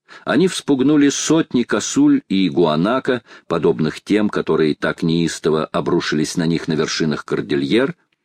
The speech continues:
но эти чрезвычайно пугливые животные умчались с такой быстротой, что охотники не смогли приблизиться к ним на расстояние ружейного выстрела. Тогда они обратили свое внимание на менее стремительную, но не менее вкусную дичь.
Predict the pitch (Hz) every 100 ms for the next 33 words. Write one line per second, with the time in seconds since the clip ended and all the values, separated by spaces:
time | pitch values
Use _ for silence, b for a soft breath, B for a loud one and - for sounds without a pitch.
0 | _ _ _ 80 104 104 - 107 98 101
1 | 92 - 90 85 92 101 92 90 - 82
2 | 80 90 80 78 87 87 92 90 82 b
3 | b - 95 95 - 82 65 62 - 90
4 | 85 87 71 - - 98 - 151 165 B
5 | B - - 110 95 - 113 - 110 -
6 | 101 98 - 98 98 107 107 85 95 90
7 | 92 - - 101 95 85 85 - 90 90
8 | 85 80 80 85 78 76 69 69 - -
9 | 58 - _ _ _ _ _ _ _ _
10 | - 67 69 - 127 175 165 151 147 139
11 | - 151 143 131 139 131 131 143 143 135
12 | B B B 92 123 139 143 135 127 -
13 | - 113 104 95 117 143 214 180 127 156
14 | 220 220 151 127 131 156 165 - 208 -
15 | - 85 78 76 73 -